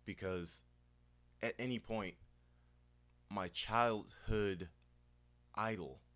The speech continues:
Shawn Michaels, would walk right past me. Multiple times, I've walked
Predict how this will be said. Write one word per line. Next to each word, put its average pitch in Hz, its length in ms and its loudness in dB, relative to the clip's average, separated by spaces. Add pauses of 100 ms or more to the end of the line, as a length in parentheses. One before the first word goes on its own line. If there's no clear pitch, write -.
(400)
Shawn 110 400 -2
Michaels, 92 540 -4 (500)
would 90 220 -4
walk 87 460 0
right 85 340 -2
past 78 340 -8
me. - 120 -20 (1160)
Multiple 113 480 -2
times, 87 540 -2
I've 92 140 -2
walked 85 400 -4